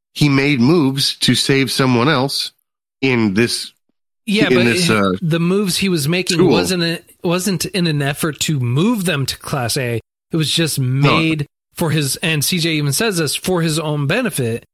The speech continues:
Speaker 2: but it's only to maintain the status quo, not necessarily for him to move to Class A. And she was, he was even asked, like, "Do you have any interest in moving to Class A?" He's like, "No, I don't. I have no interest in moving to Class A." And the teacher's like, "Well, now you have to move to Class A."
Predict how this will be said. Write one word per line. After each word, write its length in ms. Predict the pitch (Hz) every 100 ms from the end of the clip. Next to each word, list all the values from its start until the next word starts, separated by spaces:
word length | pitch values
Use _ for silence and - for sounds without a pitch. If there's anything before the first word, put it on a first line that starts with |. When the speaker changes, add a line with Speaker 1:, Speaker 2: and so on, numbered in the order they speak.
| _ _ _
Speaker 2:
but 140 | 185 165 160
it's 260 | 180 156
only 240 | 185 185 180
to 120 | 175
maintain 420 | 170 156 170 156
the 40 | 139
status 320 | 165 127 -
quo, 320 | - 139 101
not 480 | 107 131 156 165 156
necessarily 540 | 147 147 143 147 131
for 180 | 120 135
him 140 | 123
to 100 | 117
move 500 | 127 196 202 156 - -
to 120 | - 139
Class 300 | 151 113 123
A. 260 | 104 107 - _ _ _ -
And 180 | 165 156
she 160 | 220
was, 320 | 202 185 156 -
he 340 | 180 226 226
was 220 | 226 190 214
even 200 | 196 190
asked, 400 | 247 247 151 165
like, 180 | 151
"Do 80 | 160
you 100 | 202
have 180 | 202 202
any 220 | 196 196
interest 300 | 254 233 -
in 80 | 170
moving 240 | 151 139
to 80 | 117
Class 280 | - 127 -
A?" 300 | 104 92 - _ _ _ _
He's 140 | - 139
like, 140 | 135
"No, 300 | 160 196 143
I 100 | 139
don't. 280 | 143 208 117
I 60 | 104
have 140 | 151 147
no 380 | 147 170 180 180
interest 280 | 165 -
in 60 | 165
moving 220 | 156 147
to 40 | 139
Class 280 | 147 127 226
A." 340 | 170 87 - _ _ _ _ _
And 100 | 151
the 40 | 151
teacher's 340 | 160 175 170
like, 180 | 170 147
"Well, 100 | 151
now 120 | 135
you 160 | 151 120
have 240 | 127 233 -
to 80 |
move 160 | 151 113
to 40 | -
Class 280 | 131 107
A." 300 | 127 117 131